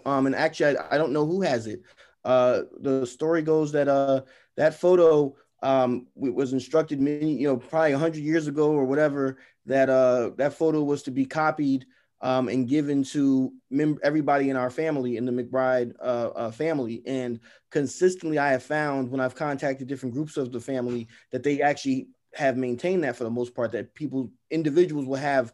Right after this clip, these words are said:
you know, a copy or, you know, now we live in the digital era. But as far as the original goes, I have no idea where the original photo is. And, um, and the, what, what I have, I just got a, I got a, um, you know, the digital file from my grandfather,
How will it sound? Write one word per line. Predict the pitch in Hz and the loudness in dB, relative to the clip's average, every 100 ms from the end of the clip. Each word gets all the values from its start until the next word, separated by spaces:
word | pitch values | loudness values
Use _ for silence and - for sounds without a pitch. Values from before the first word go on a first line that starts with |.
| _ _ | _ _
you | 139 | -2
know, | 127 | -2
a | |
copy | 120 139 135 127 127 | -2 -2 -2 -2 -2
or, | 123 123 - | 0 0 -2
you | |
know, | 135 | -4
now | 131 143 | -2 0
we | 139 | 0
live | 135 127 | -2 -2
in | |
the | 120 | -4
digital | 139 143 131 | -4 -4 -4
era. | 92 120 120 117 - _ - | -4 -2 -4 -6 -16 _ -4
But | 135 | -2
as | 120 | 0
far | 160 151 | 0 2
as | 131 | 2
the | 131 | -2
original | 139 170 185 156 | 0 -2 -2 -4
goes, | 131 135 127 - | -2 0 0 -2
I | 131 147 | -2 0
have | 123 | 0
no | 127 143 143 | -2 -2 0
idea | 135 120 139 131 | -2 -2 -2 -2
where | 127 | -2
the | 127 120 | -4 -4
original | 127 120 123 117 - | -4 -6 -8 -8 -10
photo | _ 139 131 123 | _ -6 -2 0
is. | 117 113 104 - _ _ - | -2 -4 -8 -18 _ _ -10
And, | 120 120 | -6 -4
um, | 120 117 117 117 | -2 -4 -6 -6
and | 127 123 | -4 -2
the, | 123 127 | -2 -4
what, | 123 123 | -4 -4
what | 143 | 0
I | 147 | 2
have, | 170 160 143 | 2 2 2
I | 139 | 2
just | 160 151 | -2 -2
got | 139 | 0
a, | 127 - | 0 -2
I | 151 | -2
got | 165 139 | 0 0
a, | 131 | 0
um, | 123 120 113 113 _ _ _ _ | 0 0 -2 -8 _ _ _ _
you | 131 | -6
know, | 127 | -4
the | 113 | -4
digital | 117 139 131 | -4 -2 -4
file | 123 135 127 | -2 -2 -2
from | 120 | -4
my | 120 | -6
grandfather, | 117 127 143 127 107 104 95 | -6 -6 -6 -4 -6 -6 -12